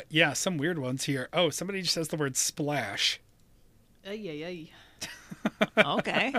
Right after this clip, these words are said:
Speaker 1: <laughs> Uh, and resist in all capital letters. That's a good one.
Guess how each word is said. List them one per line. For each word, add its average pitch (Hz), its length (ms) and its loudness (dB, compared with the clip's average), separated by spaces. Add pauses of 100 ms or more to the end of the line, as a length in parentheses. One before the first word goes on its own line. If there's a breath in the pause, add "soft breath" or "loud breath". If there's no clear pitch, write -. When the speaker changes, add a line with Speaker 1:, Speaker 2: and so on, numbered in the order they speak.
(140)
Speaker 1:
<laughs> 269 100 0 (720 loud breath)
Uh, 170 320 10
and 190 160 8
resist 180 500 2
in 156 60 2
all 143 140 4
capital 156 320 2
letters. 127 280 2
That's 220 200 -4
a 147 40 -4
good 131 140 0
one. 135 240 0